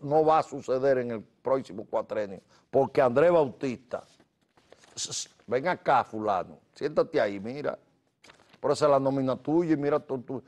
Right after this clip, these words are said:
tú tienes diez familiares ahí, tienes veinticuatro horas para que lo saques de ahí. Y, y mira los diez que tú vas a nombrar, dirigentes del partido, porque se sabe en todo el país los dirigentes que lo tienen abajo por revanchismo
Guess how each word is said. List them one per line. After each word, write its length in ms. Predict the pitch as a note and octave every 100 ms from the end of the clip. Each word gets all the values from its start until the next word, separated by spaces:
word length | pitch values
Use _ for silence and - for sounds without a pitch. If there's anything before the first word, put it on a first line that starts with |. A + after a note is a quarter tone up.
| _ -
tú 160 | D3
tienes 320 | B2+ D#3 C#3+
diez 180 | C3+ C#3
familiares 680 | B2 B2+ A#2+ A#2 C#3 D3 C#3+
ahí, 320 | C3+ D3 - _ _ _
tienes 300 | - D3+ D#3+
veinticuatro 720 | D#3+ D3+ D3+ - D#3 E3 D3+
horas 240 | D#3+ D#3+ C#3+
para 160 | -
que 80 | -
lo 80 | B2
saques 420 | - C#3+ C#3 A#2
de 140 | A2 A2
ahí. 260 | A#2+ - _ _ _ - - _ _ _ -
Y, 300 | C3+ C3 C3+
y 40 |
mira 260 | C#3 F#3 F#3+
los 160 | F3
diez 280 | D#3 E3 D#3
que 80 | C3
tú 120 | D3
vas 140 | C#3
a 20 | C3+
nombrar, 480 | B2 A#2+ A2+ F#2+ - _ -
dirigentes 580 | A#2 B2 G#2 C#3 -
del 140 | C#3 C3+
partido, 600 | B2 - B2+ C3+ A#2+ G2+ - _ _
porque 200 | - -
se 160 | - E3+
sabe 520 | - D#3 D#3+ C#3+ B2 - _
en 160 | C3+ C3+
todo 300 | D3 E3+ F3
el 100 | E3
país 640 | E3 C3+ B2+ B2 G#2 - _
los 180 | - C3+
dirigentes 560 | C3+ C#3 G#2 F3 D#3 D3
que 80 | C3+
lo 100 | B2+
tienen 340 | C3+ D3 D#3
abajo 460 | B2+ A#2+ C3 G2+ G2 - _
por 180 | C3 A2+
revanchismo 800 | B2 B2 A2 - D#3+ C3+ G#2+